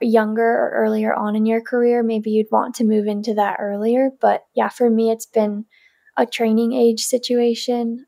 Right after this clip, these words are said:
Um, 'cause yeah, I'm only eight years into running, like, full on, um, my full running career, including college. So I think that's kinda, like, why I've waited. And there's a lot of other events too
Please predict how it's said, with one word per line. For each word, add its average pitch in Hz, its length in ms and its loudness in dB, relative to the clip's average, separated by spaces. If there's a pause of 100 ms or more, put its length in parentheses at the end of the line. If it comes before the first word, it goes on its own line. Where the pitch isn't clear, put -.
Um, 208 520 -4 (680)
'cause 220 140 -2
yeah, 226 160 6
I'm 233 180 0
only 247 460 -2 (440)
eight 233 300 2
years 247 400 0
into 226 400 0
running, 214 520 -2
like, 214 260 -10 (960)
full 220 280 4
on, 214 340 -4 (200)
um, 214 460 0 (300)
my 220 200 -2 (220)
full 220 240 2
running 240 240 2
career, 262 160 2
including 240 540 0
college. 214 400 0
So 233 220 2 (680)
I 254 80 0
think 220 280 2
that's 220 280 -4
kinda, 214 280 -4
like, 220 320 -6 (120)
why 220 360 2
I've 208 140 -6
waited. 214 560 0
And 208 320 -2 (580)
there's 277 180 2
a - 20 -2
lot 285 160 2
of - 60 0
other 277 220 0
events 254 380 -2
too 254 400 0